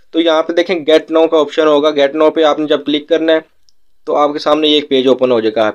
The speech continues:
यहाँ पे आपने क्या करना है, मैं already window use कर रहा हूँ तो मैं windows के लिए एक application download करूँगा जो एक, ये देखें, ये start हो गई। मैंने already, already इसको, अ, इंस्टा-, download किया, लेकिन तो मैं दोबारा इसको download कर लेता हूँ। ये देखें, download हो गई है, मैं इसको open कर रहा हूँ।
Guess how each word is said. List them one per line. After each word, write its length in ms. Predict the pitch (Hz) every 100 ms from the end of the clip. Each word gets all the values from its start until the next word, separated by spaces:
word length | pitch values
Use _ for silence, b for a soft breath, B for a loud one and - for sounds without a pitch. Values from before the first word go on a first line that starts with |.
| 123
यहाँ 280 | 127 143 151
पे 80 | 175
आपने 320 | 165 165 170
क्या 100 | 165
करना 300 | 165 156 160
है, 80 | 165 b b b b -
मैं 100 | 143
already 400 | 156 165 165 165 156 151 143 139 131
window 180 | 139 156
use 240 | 156 156
कर 80 | 160
रहा 120 | 151
हूँ 80 | 147
तो 60 | 147
मैं 100 | 147
windows 380 | 131 131 143 147
के 80 |
लिए 160 | 139 139
एक 80 | 131
application 440 | 123 127 127 147
download 260 | 147 147 143
करूँगा 300 | 143 147 147
जो 140 | 139
एक, 200 | 131 127 _ _ _ -
ये 80 | 131
देखें, 220 | 131 139
ये 140 | 135
start 340 | 131 131 127 139
हो 100 | 143
गई। 100 | 147
मैंने 180 | 143 131
already, 520 | 123 135 131 127 123
already 240 | 120 120
इसको, 400 | 135 135 143 139 b b b b -
अ, 60 | 131
इंस्टा-, 640 | 131 127 - 135 127 127
download 300 | 135 143 139
किया, 180 | 139 151
लेकिन 160 | 143
तो 60 | 139
मैं 100 | 131
दोबारा 240 | 123 120
इसको 220 | 135 135
download 300 | 139 123 131
कर 140 | 139 139
लेता 180 | 147 151
हूँ। 80 |
ये 40 | 143
देखें, 260 | 127 139
download 280 | 127 127 139
हो 200 | 127 120
गई 160 | 135 143
है, 100 | 147
मैं 160 | 135
इसको 220 | 127 131 120
open 220 | 139 143
कर 220 | 156 156
रहा 100 |
हूँ। 60 | 160